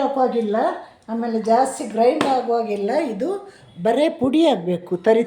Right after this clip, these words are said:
ತರಿ ಪುಡಿ. ಈಗ ನೋಡಿ ಮಿಕ್ಸಿ ಜಾರಲ್ಲಿ ನಾನು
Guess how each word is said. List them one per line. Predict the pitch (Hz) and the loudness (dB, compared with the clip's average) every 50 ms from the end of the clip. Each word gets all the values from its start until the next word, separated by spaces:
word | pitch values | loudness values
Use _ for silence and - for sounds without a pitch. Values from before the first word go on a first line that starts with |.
| - | 2
ತರಿ | 214 202 196 190 190 | 2 2 2 2 0
ಪುಡಿ. | 196 180 160 - - - - - - _ _ _ _ _ _ _ _ _ _ _ _ _ _ _ _ _ _ _ _ _ _ _ _ _ _ _ _ _ _ _ _ - - | -2 -2 -2 -6 -8 -12 -20 -20 -20 _ _ _ _ _ _ _ _ _ _ _ _ _ _ _ _ _ _ _ _ _ _ _ _ _ _ _ _ _ _ _ _ -6 -2
ಈಗ | 220 226 240 247 247 | 2 4 6 6 6
ನೋಡಿ | 254 247 269 269 254 247 | 6 6 8 8 8 8
ಮಿಕ್ಸಿ | 247 247 - - 285 262 208 233 | 6 4 0 0 0 2 4 6
ಜಾರಲ್ಲಿ | 233 233 233 233 233 233 240 269 320 311 | 6 6 6 4 2 2 2 2 2 2
ನಾನು | 247 226 226 | 2 0 -2